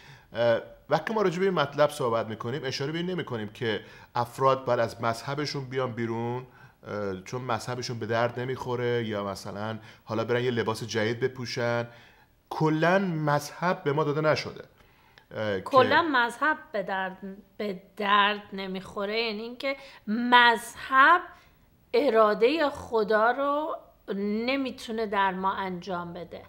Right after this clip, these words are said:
Speaker 1: فقط نشون می‌ده.
Speaker 2: فقط
Speaker 1: ببینید،
Speaker 2: نشون می‌ده.
Speaker 1: اه، چیزی که ما بهش می‌گیم
Speaker 2: قدرت اجرایی نداره.
Speaker 1: دقیقاً. ببینید، وقتی ما، اه، کتابای مذهبی داریم مثل این کتاب مقدس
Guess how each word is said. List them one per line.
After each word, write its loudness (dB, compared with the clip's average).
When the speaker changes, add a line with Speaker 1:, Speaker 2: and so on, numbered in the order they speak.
Speaker 1:
فقط 0
نشون 0
می‌ده. -6
Speaker 2:
فقط -2
Speaker 1:
ببینید، 4
Speaker 2:
نشون -2
می‌ده. -4
Speaker 1:
اه، 6
چیزی -6
که 0
ما 4
بهش -4
می‌گیم 2
Speaker 2:
قدرت 4
اجرایی -2
نداره. 6
Speaker 1:
دقیقاً. -6
ببینید، 2
وقتی 0
ما، 0
اه، -2
کتابای -2
مذهبی -2
داریم -2
مثل -8
این -6
کتاب -4
مقدس -2